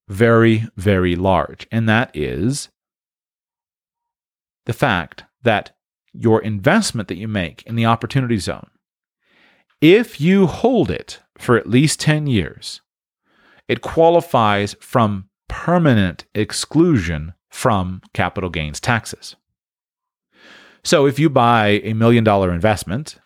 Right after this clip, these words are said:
and that over the course of ten years, you're able to force some kind of significant appreciation in your investment,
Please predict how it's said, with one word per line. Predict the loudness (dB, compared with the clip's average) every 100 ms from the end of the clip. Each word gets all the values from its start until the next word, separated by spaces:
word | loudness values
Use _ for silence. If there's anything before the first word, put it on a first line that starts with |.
| _ _ _ _ _ _
and | -2 0
that | 0 -4 _ _ _
over | -4 -4
the | 2
course | 2 2
of | -2
ten | -2 0
years, | 0 0 0 -2
you're | 2 4
able | 4 2
to | 0 0 0
force | 0 2 2 2 -2 -8
some | -4 -2
kind | 0 -2
of | -2
significant | -4 -2 -2 -2 -4
appreciation | -4 -6 -4 0 2 2 -2 -6
in | -8 -8 -8
your | -6 -4 -6 -8
investment, | -8 -4 -2 -4 -8